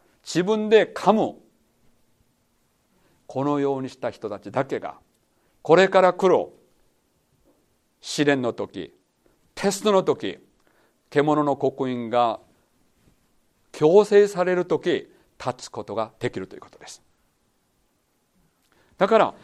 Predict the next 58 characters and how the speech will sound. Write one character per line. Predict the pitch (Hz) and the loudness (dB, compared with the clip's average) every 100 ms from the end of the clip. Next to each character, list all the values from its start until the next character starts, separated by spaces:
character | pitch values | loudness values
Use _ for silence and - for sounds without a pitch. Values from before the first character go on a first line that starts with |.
| _ | _
そ | - 190 220 | -6 4 6
の | 262 | 6
た | 254 220 | 6 2
め | 214 214 | 2 2
の | 226 | 0
御 | 156 | -2
言 | 190 | 0
葉 | 202 196 190 | 0 2 0
の | 190 160 | 0 0
学 | 151 156 | 0 0
び | 139 | -2
が | 127 117 202 _ - - | -2 -2 -4 _ -20 -20
本 | - 202 240 226 | 2 4 4 2
格 | 226 220 208 | 2 2 2
的 | 214 214 | 2 2
な | 214 | 0
準 | 196 190 | 0 -2
備 | 185 | 0
で | 170 | 0
な | 151 | 0
け | 131 | 0
れ | 117 | 2
ば、 | 139 104 - _ _ _ | 2 0 -4 _ _ _
皆 | 139 143 | -4 -2
さ | 165 | -2
ん、 | 107 _ _ - | -6 _ _ 0
適 | 165 180 190 | 0 0 0
当 | 190 190 | 4 4
に、 | 170 110 - _ _ _ _ _ _ _ _ _ _ _ _ | 2 -2 -6 _ _ _ _ _ _ _ _ _ _ _ _
は | - 113 | -10 -10
い、 | - - | -10 -14
適 | 123 135 | -10 -8
当 | 143 131 | -4 -4
に | |
終 | 123 | -4
わ | 107 | -10
り | 101 | -12
ま | - | -14
す。 | - - _ _ _ _ _ _ _ _ _ _ _ _ _ | -14 -16 _ _ _ _ _ _ _ _ _ _ _ _ _
も | 135 123 - _ _ _ _ _ _ - | 2 2 0 _ _ _ _ _ _ -8
う、 | |
い | 139 | -6
つ | - | 0
も | 202 190 | 2 4
何 | 156 160 | 4 4
の | 202 | 6
話 | 180 190 190 | 6 6 6
を | |
し | - | 4
た | 220 | 4
と | 214 202 | 6 4
し | |
て | - | 4
も、 | 139 117 - _ _ _ _ _ - | 0 0 -2 _ _ _ _ _ -20
そ | 156 147 | -8 -2
れ | 165 | 0
で | 160 | 2
は | 156 170 123 | 4 2 0